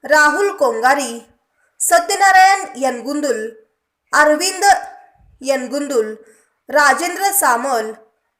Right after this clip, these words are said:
जगदीश कारंपुरी, लक्ष्मण वाले, स-, सदानंद श्रीराम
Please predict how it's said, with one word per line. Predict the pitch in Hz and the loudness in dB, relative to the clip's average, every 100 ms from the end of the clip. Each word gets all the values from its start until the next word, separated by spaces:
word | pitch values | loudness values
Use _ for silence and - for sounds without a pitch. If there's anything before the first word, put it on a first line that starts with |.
| 240 | -8
जगदीश | 226 311 262 403 403 - | 0 2 2 -4 -4 -2
कारंपुरी, | 262 214 254 285 277 226 220 _ - | -2 0 -2 -6 -6 -8 -14 _ -4
लक्ष्मण | 294 294 - 349 403 | -2 -2 -6 -6 -6
वाले, | 311 247 214 262 214 220 - _ _ | -2 -2 0 0 0 -2 -12 _ _
स-, | - 320 320 311 | 0 2 2 -2
सदानंद | - 302 339 392 370 392 | -4 2 2 2 0 -4
श्रीराम | 311 262 269 269 220 | -6 -2 2 2 2